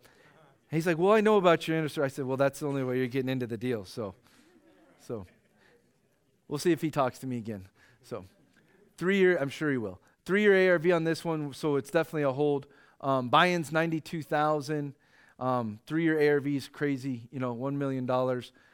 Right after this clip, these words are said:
Uh, this is in Orlando, Florida. Um, this is one of your Inner Circle members, Ryan Stark, came on, uh, joined our acquisitions team, went and trained in Philadelphia, uh, for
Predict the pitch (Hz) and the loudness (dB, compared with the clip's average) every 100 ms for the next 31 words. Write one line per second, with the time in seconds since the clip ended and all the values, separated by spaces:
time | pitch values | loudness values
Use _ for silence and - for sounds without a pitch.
0 | _ - 120 113 131 147 123 131 120 120 | _ -6 -4 -2 -4 -6 -8 -6 -8 -6
1 | 143 135 139 139 123 139 131 131 127 123 | -4 -2 -2 -2 -4 -4 -2 0 -2 -6
2 | _ _ - 123 139 165 131 151 175 180 | _ _ -8 -4 -4 -4 -4 -2 0 0
3 | 185 165 196 180 160 143 117 135 151 147 | 0 -2 -2 -2 -2 -4 -2 -2 -2 -2
4 | - 156 165 - - 151 147 143 156 160 | 2 2 0 -8 -8 -4 0 0 0 -4
5 | _ _ _ - 123 117 131 147 151 147 | _ _ _ -4 -2 -2 -2 0 4 4
6 | 139 147 160 131 156 151 143 - 156 143 | 2 0 0 -2 -4 -4 -10 -6 -4 -2
7 | 147 135 123 143 147 151 139 - 151 139 | -4 -6 -8 -4 -2 -2 -4 -4 0 2
8 | 139 135 143 143 - - _ - 120 113 | 2 0 -2 -2 -6 -20 _ -6 -4 -2
9 | 107 - 127 120 | -4 -2 -2 -2